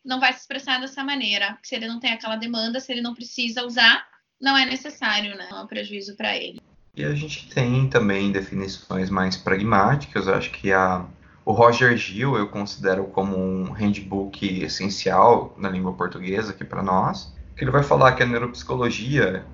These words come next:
Speaker 2: ele usa como sinônimo de neurologia comportamental, é o estudo da relação entre o cérebro e o comportamento e a maneira como subcomponentes emocionais, motores,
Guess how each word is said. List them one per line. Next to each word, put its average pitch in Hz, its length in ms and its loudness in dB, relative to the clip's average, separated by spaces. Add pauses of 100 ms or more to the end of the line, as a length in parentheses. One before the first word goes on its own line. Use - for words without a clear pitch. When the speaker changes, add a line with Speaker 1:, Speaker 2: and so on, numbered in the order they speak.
(140)
Speaker 2:
ele 107 360 -2
usa 107 260 2
como 113 300 0
sinônimo 113 680 0
de 104 120 -2
neurologia 101 560 2
comportamental, 101 1120 0 (380)
é 127 80 2
o 151 100 6
estudo 147 680 -2 (380)
da 156 220 6
relação 147 800 2 (260)
entre 104 500 -2
o 101 100 -4
cérebro 104 720 0 (380)
e 113 140 -4
o 98 80 -2
comportamento 113 1080 -2 (380)
e 143 100 6
a 147 80 8
maneira 143 480 4
como 139 360 0
subcomponentes 127 1080 -4
emocionais, 120 1160 0
motores, 104 1300 2